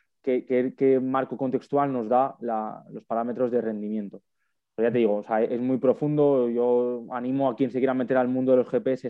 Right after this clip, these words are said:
a meterse ahí porque hay un montón de variables súper bonitas, súper chulas, desde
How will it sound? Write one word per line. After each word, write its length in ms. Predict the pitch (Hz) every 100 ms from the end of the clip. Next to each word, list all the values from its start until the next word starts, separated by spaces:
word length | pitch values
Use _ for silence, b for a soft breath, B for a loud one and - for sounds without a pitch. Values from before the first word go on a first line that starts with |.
| -
a 100 | 113
meterse 400 | 113 117 113 120
ahí 160 | 131
porque 240 | 131 117 117
hay 160 | 113
un 140 | 117 113
montón 340 | 113 110 127
de 80 | 131
variables 500 | 127 127 131 131 120
súper 360 | - 131 123 120
bonitas, 340 | 123 131 131
súper 280 | - 117 110
chulas, 280 | 135 139 117
desde 340 | 107 113